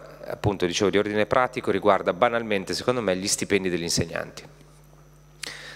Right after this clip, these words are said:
Nel momento in cui tu vai in una scuola pubblica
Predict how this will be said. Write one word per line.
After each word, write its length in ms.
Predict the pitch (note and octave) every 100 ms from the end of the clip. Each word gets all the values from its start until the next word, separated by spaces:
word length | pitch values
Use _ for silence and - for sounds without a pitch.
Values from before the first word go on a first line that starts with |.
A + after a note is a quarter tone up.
| -
Nel 120 | A#2
momento 260 | A#2 D#3 C3
in 60 |
cui 120 | G#2+ A#2+
tu 100 | B2
vai 380 | A#2+ G#2 F2 F2
in 80 |
una 160 | G2 G2+
scuola 380 | - - B2+ G2+
pubblica 800 | - A#2 F#2 F2 - D#2 D2